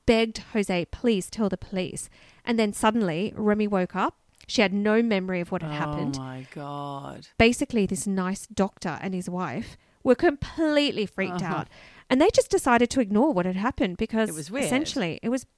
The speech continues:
Speaker 1: it was weird, and it was just his wife sleep talking.
Speaker 2: Yeah.
Speaker 1: They had no evidence, they had no real info, and they just felt a bit foolish. So they did nothing then.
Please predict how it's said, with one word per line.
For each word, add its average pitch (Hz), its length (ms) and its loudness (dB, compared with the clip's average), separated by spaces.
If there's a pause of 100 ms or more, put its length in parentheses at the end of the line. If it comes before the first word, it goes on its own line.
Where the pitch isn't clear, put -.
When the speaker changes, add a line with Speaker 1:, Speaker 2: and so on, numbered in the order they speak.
(120)
Speaker 1:
it 311 100 4
was 311 120 2
weird, 311 380 2
and 349 120 2
it - 20 4
was 427 120 0
just - 180 0
his 480 200 -2
wife 240 220 2 (280)
sleep 302 320 2
talking. - 420 2
Speaker 2:
Yeah. 147 100 -6 (300)
Speaker 1:
They 269 100 4
had 262 180 4
no 302 220 6
evidence, 269 420 4
they 226 140 -2
had 226 180 0
no 269 160 4
real 302 260 0
info, 185 520 -2
and 220 120 -4
they 247 80 0
just 285 240 -6
felt 214 240 2
a - 60 -12
bit - 240 -8
foolish. 190 600 -6 (240)
So 254 120 2
they 269 100 4
did 294 140 -6
nothing 170 640 -10 (720)
then. 190 440 -4